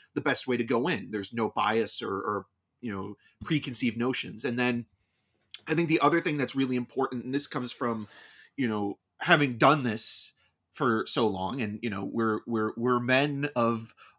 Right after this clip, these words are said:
uh, the early thirties now. Um, I think it's important to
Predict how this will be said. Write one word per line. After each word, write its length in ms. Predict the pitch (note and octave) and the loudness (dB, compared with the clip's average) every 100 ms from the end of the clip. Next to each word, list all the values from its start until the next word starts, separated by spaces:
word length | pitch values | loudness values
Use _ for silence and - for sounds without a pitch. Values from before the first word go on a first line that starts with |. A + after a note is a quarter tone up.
| - | -4
uh, 300 | G2 G2 F2 - | -2 -2 -6 -10
the 160 | - A2+ | -4 2
early 240 | C#3 E3 | 6 6
thirties 560 | D#3+ - D#3 C3+ A2 G#2 | 6 6 6 6 4 0
now. 380 | A2+ G2 G2+ D#3+ - - - | 0 2 0 -4 -10 -14 0
Um, 500 | A#2 A#2 A2 A2 A2 _ | 6 6 6 2 -8 _
I 100 | C#3 | 0
think 180 | C#3+ D3+ | 2 0
it's 140 | C#3+ | 0
important 500 | C#3+ B2 D#3 C3+ C3+ | -2 -2 -2 0 -4
to 400 | - C#3 B2+ A#2 | -4 0 2 0